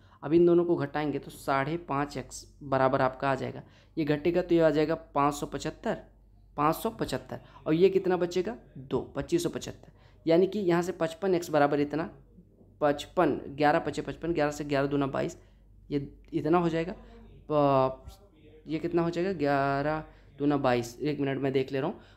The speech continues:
अ, ग्यारह दूना बाईस, ग्यारह दूना बाईस और ये, हम्म, अ, कितना हो गया? अ, ग्यारह पचे पचपन, पच्चीस सात सौ पचास, एक मिनट देख ले रहे हैं,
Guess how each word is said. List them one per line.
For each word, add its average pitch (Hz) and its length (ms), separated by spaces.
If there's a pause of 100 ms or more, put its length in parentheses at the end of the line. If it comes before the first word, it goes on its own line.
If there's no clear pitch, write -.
(120)
अ, 135 80
ग्यारह 135 340
दूना 135 260
बाईस, 127 480 (520)
ग्यारह 135 320
दूना 160 220 (480)
बाईस 127 600 (160)
और 131 200
ये, 147 280 (600)
हम्म, 135 440 (920)
अ, 143 180 (2000)
कितना 170 240
हो 180 80
गया? 196 120
अ, 101 1080 (540)
ग्यारह 143 280
पचे 147 220
पचपन, 156 480 (140)
पच्चीस - 480
सात 135 160
सौ - 140
पचास, 117 420
एक 156 140
मिनट 131 180
देख 131 200
ले 131 80
रहे 151 100
हैं, - 180